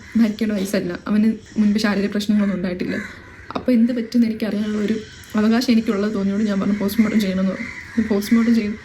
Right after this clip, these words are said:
ഇതുവരെ പോസ്റ്റ്മോർട്ടം റിപ്പോർട്ട് കിട്ടിയിട്ടില്ല. രണ്ട് മാസം, ഒരാഴ്ച, രണ്ടാഴ്ച അടുക്കാറായി.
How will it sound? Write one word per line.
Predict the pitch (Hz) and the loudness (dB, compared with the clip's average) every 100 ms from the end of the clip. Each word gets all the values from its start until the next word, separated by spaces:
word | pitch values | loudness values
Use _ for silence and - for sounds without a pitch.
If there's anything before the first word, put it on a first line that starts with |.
| - - - - | -20 -20 -8 -2
ഇതുവരെ | 214 214 214 | 0 2 0
പോസ്റ്റ്മോർട്ടം | 202 - 202 208 | -2 0 0 0
റിപ്പോർട്ട് | 190 196 | -2 -2
കിട്ടിയിട്ടില്ല. | 196 190 180 180 190 - - | -2 -2 -2 -4 -4 -8 -2
രണ്ട് | 208 220 233 | 2 4 2
മാസം, | 202 196 214 220 - - - - - | 0 -2 -4 -4 -10 -20 -20 -16 0
ഒരാഴ്ച, | 214 196 202 | 2 2 0
രണ്ടാഴ്ച | 190 196 196 | 0 0 0
അടുക്കാറായി. | 185 - 190 - | -2 -4 -4 -4